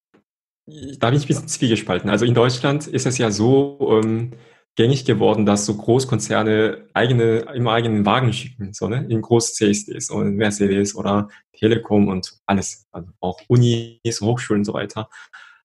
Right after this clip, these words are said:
Und manchmal habe ich auch den Eindruck, dass sie eigentlich so mehr,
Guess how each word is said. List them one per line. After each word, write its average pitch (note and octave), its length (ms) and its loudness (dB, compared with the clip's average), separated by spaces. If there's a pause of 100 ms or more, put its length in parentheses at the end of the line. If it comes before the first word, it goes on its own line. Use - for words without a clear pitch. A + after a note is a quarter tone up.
(180)
Und A#2 240 2
manchmal D3 500 2
habe C#3 160 -2
ich C3+ 100 -2
auch C#3+ 160 -4
den C3 160 -2
Eindruck, A#2+ 280 -2
dass - 260 -4
sie A2+ 160 0
eigentlich B2 380 2
so A#2 160 4
mehr, A2 520 0